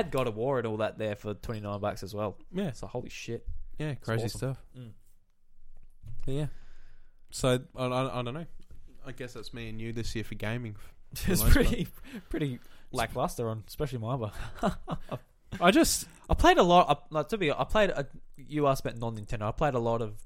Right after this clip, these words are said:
Speaker 1: indie games and
Speaker 2: Oh,
Speaker 1: stuff
Speaker 2: yeah,
Speaker 1: on Switch
Speaker 2: absolutely,
Speaker 1: too.
Speaker 2: you did, yeah, yeah. Which is good.
Speaker 1: Mm. 'Cause, like, I found myself like, "All right, I've gotta play more Switch because I've gotta,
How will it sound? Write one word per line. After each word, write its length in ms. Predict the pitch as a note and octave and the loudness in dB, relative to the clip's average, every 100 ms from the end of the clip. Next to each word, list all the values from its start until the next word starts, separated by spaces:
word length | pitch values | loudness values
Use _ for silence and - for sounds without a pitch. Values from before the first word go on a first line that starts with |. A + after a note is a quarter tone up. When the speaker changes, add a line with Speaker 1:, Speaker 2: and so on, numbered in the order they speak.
| - - - | -14 -14 -10
Speaker 1:
indie 220 | B2 A#2+ | -8 -4
games 460 | A#2 G#2+ G#2+ G#2+ G2+ | -2 -2 -2 -6 -10
and 180 | F#2+ G2+ | -4 8
Speaker 2:
Oh, 160 | F#3+ D3 | 10 10
Speaker 1:
stuff 100 | D3 | 8
Speaker 2:
yeah, 80 | |
Speaker 1:
on 80 | C#3 | 2
Switch 120 | C3+ D3 | 2 0
Speaker 2:
absolutely, 400 | - - C3+ B2+ | 0 -2 -2 -4
Speaker 1:
too. 40 | |
Speaker 2:
you 60 | A#2+ | -8
did, 220 | C3 A2+ | -10 -10
yeah, 160 | A#2+ F#2+ - - B2+ | -12 -12 -14 -18 -14
yeah. 140 | B2 A2 - _ - - - - - - - _ - - | -14 -14 -20 _ -20 -20 -20 -18 -18 -20 -20 _ -20 -8
Which 320 | D3+ D3+ - - - - - - - - | -8 -8 -14 -20 -18 -8 -6 -8 -12 -6
is 120 | F#3+ F3+ | -4 -2
good. 240 | C#3 C#3+ - - - | -4 -4 -10 -20 -14
Speaker 1:
Mm. 240 | A#2+ A2 A2 - - - _ _ _ - - - | -10 -10 -12 -16 -20 -20 _ _ _ -20 -20 -8
'Cause, 140 | - C#3+ | 0 2
like, 120 | C#3+ | 4
I 120 | - | 2
found 240 | - F#3 F#3 | 4 4 4
myself 380 | D3 D3 B2+ C3 | 4 4 4 4
like, 160 | A2+ | 2
"All 80 | A2+ | 4
right, 200 | G#2 G#2 | 4 4
I've 120 | G2+ | 0
gotta 160 | C3+ B2 | -2 -2
play 240 | - A#2+ | 0 -2
more 200 | A2+ G2+ | -2 -4
Switch 340 | - A2 G2 - | -4 -4 -4 -6
because 280 | - G#2 | -8 -6
I've 140 | G#2 G2 | -6 -4
gotta, 300 | A2+ G#2 | -4 -2